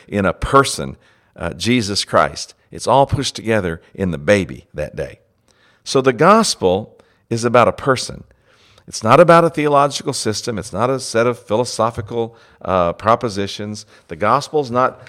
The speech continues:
uh, something that you, uh, abstractly consider and only write papers about. The gospel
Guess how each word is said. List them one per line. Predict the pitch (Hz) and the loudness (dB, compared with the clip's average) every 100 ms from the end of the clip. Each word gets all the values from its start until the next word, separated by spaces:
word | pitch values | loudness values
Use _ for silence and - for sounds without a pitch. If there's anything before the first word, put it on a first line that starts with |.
| - | -8
uh, | 98 95 - | -4 -4 -6
something | - 117 131 127 | -8 -6 -6 -6
that | 117 110 | -6 -6
you, | 107 113 107 - _ - | -8 -8 -10 -14 _ -8
uh, | 85 - | -6 -2
abstractly | 107 - - 98 117 123 120 123 | -2 -2 -4 0 0 0 -6 -6
consider | 123 120 110 - 113 117 | -6 -10 -8 -4 -2 0
and | 113 107 | -2 -4
only | 110 127 123 | -4 -2 0
write | 113 117 - | 4 4 2
papers | - 131 - 78 | 0 -2 -2 -10
about. | 80 - - 92 _ _ _ - | -12 -12 -12 -12 _ _ _ -18
The | 92 | -10
gospel | 123 190 202 - - 73 110 - | -6 -6 -6 -12 -8 -8 -8 -14